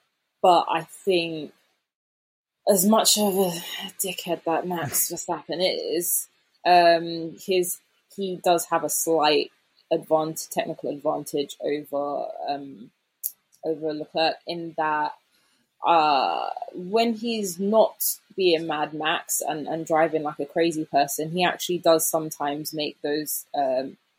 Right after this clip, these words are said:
Speaker 1: calculated moves and calculated decisions. And I
Speaker 2: Yeah.
Speaker 1: don't think Max, um, I don't think Charles has developed that just yet. But I think Charles will develop that, and I
Speaker 2: Yeah.
Speaker 1: look forward to seeing him be a champion way more than I look forward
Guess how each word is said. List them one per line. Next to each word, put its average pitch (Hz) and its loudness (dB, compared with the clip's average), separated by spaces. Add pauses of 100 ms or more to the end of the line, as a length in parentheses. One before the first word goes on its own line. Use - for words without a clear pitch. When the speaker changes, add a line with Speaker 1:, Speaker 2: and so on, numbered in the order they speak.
(220)
Speaker 1:
calculated 165 0 (120)
moves 185 -2
and 156 -8
calculated - -6
decisions. 165 -4 (320)
And 165 2
I 156 2
Speaker 2:
Yeah. 160 -4 (140)
Speaker 1:
don't 165 4
think 156 -2
Max, 165 -4 (180)
um, 151 0
I 160 2
don't 185 2
think - -8
Charles 156 4
has 160 -4
developed 151 0 (220)
that 151 -4 (200)
just - -8
yet. - -6 (680)
But 185 4 (320)
I 170 -2
think 175 -10
Charles 156 -4
will 214 8
develop 139 -4
that, 147 -2
and 160 -8
I 156 -6
Speaker 2:
Yeah. 165 -4
Speaker 1:
look 185 -6
forward - -6
to 156 -16
seeing 156 -6
him 196 2
be 160 2
a 147 0
champion 151 -2
way 185 6
more 160 2
than 156 -2
I 170 -2
look 165 0
forward 160 4